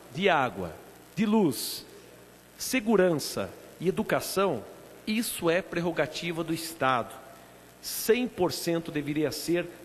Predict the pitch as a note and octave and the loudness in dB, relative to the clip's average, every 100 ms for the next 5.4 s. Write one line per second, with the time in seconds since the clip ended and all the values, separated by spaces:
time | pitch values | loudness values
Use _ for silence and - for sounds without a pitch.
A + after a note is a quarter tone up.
0 | B2+ E3+ E3 - C3+ B2+ A2 - - - | -6 -4 -4 0 2 2 -2 -10 -16 -10
1 | - G3 G3 D#3+ D#3 D#3 - E3 F3 - | -4 0 0 2 0 -2 -4 -2 -2 -4
2 | E3+ F3 D#3 D3 C#3+ - - D3 - E3 | -2 -2 0 0 0 -2 -6 -6 -4 -6
3 | D#3+ - D3+ - E3 D#3 - A2+ - - | -8 -8 -8 -4 -2 0 0 -2 -4 -14
4 | - - E3 G#3 E3+ G3+ - G#3 - F3 | -10 -6 0 0 2 0 0 -2 0 0
5 | G3 F3+ A3+ - | 2 2 2 -2